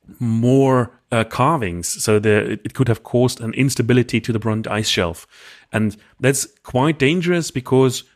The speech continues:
we have still, even though it's not, um, in, in use at the moment, the research station on the Brunt ice shelf. It is east of the huge crack, so it is kind of in a, s-, in a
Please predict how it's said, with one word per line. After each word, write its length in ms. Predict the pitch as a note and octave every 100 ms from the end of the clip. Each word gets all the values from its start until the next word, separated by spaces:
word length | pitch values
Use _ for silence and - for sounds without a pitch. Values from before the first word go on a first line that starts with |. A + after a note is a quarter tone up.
| _
we 140 | A#2
have 340 | G2+ B2 C#3 -
still, 480 | - C#3 D3+ D#3+ -
even 220 | B2+ B2+
though 120 | A#2+
it's 160 | A#2+ -
not, 420 | A#2 C3+ - - -
um, 540 | B2 A#2+ A#2 A#2 A#2 -
in, 160 | A#2
in 160 | B2 A2+
use 260 | A2 D3+ C#3
at 120 | A#2
the 60 |
moment, 400 | A#2 B2 C#3+ C#3 - - - -
the 300 | A2+ A2+ A2+ - - -
research 600 | - C3 A#2+ B2 A#2+ A2+
station 440 | - A#2+ - A2 -
on 200 | C3+ E3
the 60 | C3
Brunt 280 | B2+ C3
ice 200 | A#2 C3+
shelf. 380 | C#3 E3 E3+ E3+ - - - _
It 120 | A#2
is 220 | A#2 G#2+ - _ _ -
east 380 | C#3+ F#3+ - -
of 180 | C#3 -
the 60 |
huge 500 | B2 - C#3+ B2 -
crack, 420 | - - C3+ F3 -
so 400 | - A#2 A2+ -
it 140 | A#2+
is 380 | - C3 B2+ - _ _ _
kind 260 | - B2 B2+
of 120 | A#2+
in 120 | A#2+
a, 40 |
s-, 140 | A2+ -
in 100 | -
a 260 | A2 G#2 -